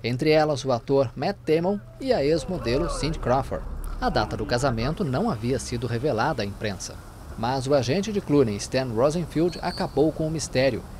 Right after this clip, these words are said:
Ele afirmou que o ator e a advogada se casaram neste sábado.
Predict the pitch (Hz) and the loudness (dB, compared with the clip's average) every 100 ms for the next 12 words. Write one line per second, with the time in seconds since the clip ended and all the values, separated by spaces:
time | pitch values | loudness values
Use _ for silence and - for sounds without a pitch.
0 | - - 254 208 214 170 170 180 175 170 | -12 -4 -2 0 2 4 2 4 2 2
1 | - 165 220 202 135 101 87 123 147 113 | 0 2 2 0 -2 -4 -2 -2 -2 -4
2 | 123 123 113 135 151 131 185 - 165 - | -2 -4 0 0 0 -2 -4 -4 -8 -2
3 | 98 82 82 | -2 -2 -8